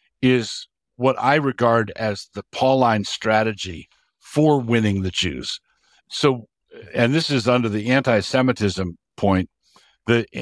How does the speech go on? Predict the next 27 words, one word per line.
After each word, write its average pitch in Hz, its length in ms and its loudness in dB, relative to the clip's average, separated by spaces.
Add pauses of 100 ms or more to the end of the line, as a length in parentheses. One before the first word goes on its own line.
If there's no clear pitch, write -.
(160)
the 113 500 -2
Hamas 143 520 0
attack 127 320 0
on 107 140 -2
Israel, 95 480 -6 (360)
and 113 200 2
then 117 320 2
Israel 131 400 2
reacting, 104 680 0 (400)
and 117 220 0
then 120 260 0
the 104 240 0 (100)
leftist 127 640 -2 (360)
protests 113 640 -2
in 90 140 -6
London 117 520 -2
and 92 180 -8
New 107 100 -6
York 113 540 0
and 87 240 -10
D 110 180 -6
C, 107 460 -6 (440)
where 110 240 2
they're 107 260 2
just 127 400 -4
unabashedly 110 1040 0
embracing 104 760 -2